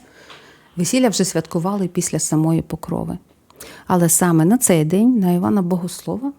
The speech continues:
була прикмета. Якщо обвінчатися в цей день, то шлюб буде коротким і нещасливим. Тому радили сього-, сьогодні цього не робити. Проте оглядини влаштовували.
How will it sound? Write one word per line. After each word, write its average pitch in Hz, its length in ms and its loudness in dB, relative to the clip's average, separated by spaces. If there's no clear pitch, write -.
була 170 400 -6
прикмета. 214 600 -8
Якщо 170 720 2
обвінчатися 175 840 0
в 156 80 -8
цей 160 200 -4
день, 202 380 -2
то 165 160 -4
шлюб 226 460 0
буде 165 300 -2
коротким 202 720 -2
і 175 100 2
нещасливим. 170 920 -2
Тому 220 380 0
радили 175 460 -2
сього-, 160 380 -4
сьогодні 170 400 -2
цього 160 200 -8
не 156 120 -2
робити. - 360 -10
Проте 196 400 2
оглядини 185 680 4
влаштовували. - 800 -4